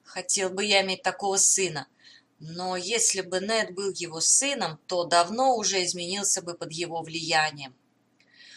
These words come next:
Уже поднимая правую ногу, Боудман опомнился и снова застыл неподвижно.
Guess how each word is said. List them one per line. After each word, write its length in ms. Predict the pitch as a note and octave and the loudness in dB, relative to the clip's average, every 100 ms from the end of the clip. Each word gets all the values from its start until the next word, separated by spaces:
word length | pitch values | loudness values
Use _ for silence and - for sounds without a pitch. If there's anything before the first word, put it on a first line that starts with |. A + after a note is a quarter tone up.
| - _ _ | -20 _ _
Уже 300 | F3+ F#3+ D#4+ | -4 0 0
поднимая 560 | A#3+ F#3+ G3 G#3 A3+ G3 | -2 -4 -2 4 6 4
правую 560 | F#3+ F#3+ E3+ D#3 D#3+ | 4 4 4 2 -8
ногу, 500 | F3 C4 D#4+ C4+ C#4+ - _ _ _ | -2 0 0 -2 -8 -10 _ _ _
Боудман 880 | D3+ C#3+ C#3 A#3 D#4 D4 G3+ A3 G#3 | -18 -8 0 2 2 -2 -4 -6 -4
опомнился 1120 | E3+ - - D#4+ E4 A3+ F#3 D#3 D3+ - B2+ - _ - | -6 -6 0 4 6 6 2 -2 2 2 0 -8 _ -8
и 100 | D#3 | -2
снова 600 | - - G3+ B3 A#3 F#3 | 0 0 0 2 4 4
застыл 480 | F3 E3+ - A3 | 4 2 0 -2
неподвижно. 720 | G#3 G3+ F#3 F3 E3 D3+ C#3 | -2 0 -2 -2 -6 -6 -6